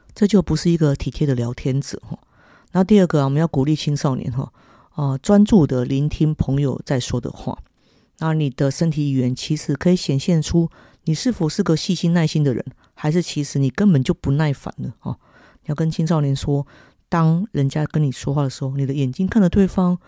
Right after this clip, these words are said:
你甚至身体微微往前倾，人家会觉得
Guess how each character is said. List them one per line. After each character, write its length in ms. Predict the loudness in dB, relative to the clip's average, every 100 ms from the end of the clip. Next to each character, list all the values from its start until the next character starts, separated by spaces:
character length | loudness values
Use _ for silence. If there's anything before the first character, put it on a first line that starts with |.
| -20 -20 _ 0
你 100 | 0
甚 240 | 4 4
至 80 | 4
身 220 | 2 2
体 180 | 2 2
微 260 | 4 4
微 220 | 6 6 6
往 240 | 4 2
前 260 | -2 -2 0
倾， 280 | -4 -10 -12 _ _ _ _ -2
人 120 | 2
家 120 | 4
会 120 | 4 4
觉 160 | 4
得 220 | 4 2